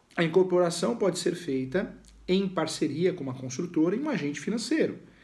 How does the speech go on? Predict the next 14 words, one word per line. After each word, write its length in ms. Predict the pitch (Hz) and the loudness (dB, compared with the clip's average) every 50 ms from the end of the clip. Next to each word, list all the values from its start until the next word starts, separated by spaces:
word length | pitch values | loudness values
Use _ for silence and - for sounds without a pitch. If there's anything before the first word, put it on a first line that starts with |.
| - - - _ | -20 -20 -14 _
E 80 | - 143 | -2 0
a 40 | 143 | 0
incorporação 720 | 143 160 165 160 165 170 185 190 - - 165 175 196 220 | 2 0 0 2 2 2 2 0 0 0 -2 -2 -2 -2
pode 260 | - 262 226 220 220 | -2 -2 -2 -2 -2
ser 220 | - - 190 190 185 | 0 0 0 0 0
também 360 | - 277 226 156 151 160 170 | -2 -2 -2 -2 -2 -2 -4
a 120 | 185 190 | -4 -6
construtora. 1160 | 185 - - - 160 170 180 180 - - - 226 - - - 151 147 147 147 139 131 - 95 92 - | -6 -8 -4 -2 -2 -2 -2 -4 -6 -6 -6 -6 -4 -2 0 2 4 4 4 2 0 -2 -8 -12 -12
Então, 240 | - 127 147 160 165 - - | -10 -10 -10 -10 -12 -12 -10
pode 340 | - 127 123 131 151 156 175 | -6 -4 -2 -2 -2 -4 -4
ser 160 | 170 - 147 | -6 -6 -6
a 60 | 147 | -6
construtora 560 | 143 - 160 160 - 175 165 - 151 143 147 147 | -4 -6 -8 -8 -8 -8 -6 -4 -4 -4 -4 -4
também. 360 | - 202 220 170 113 - | -4 -4 -2 -4 -4 -6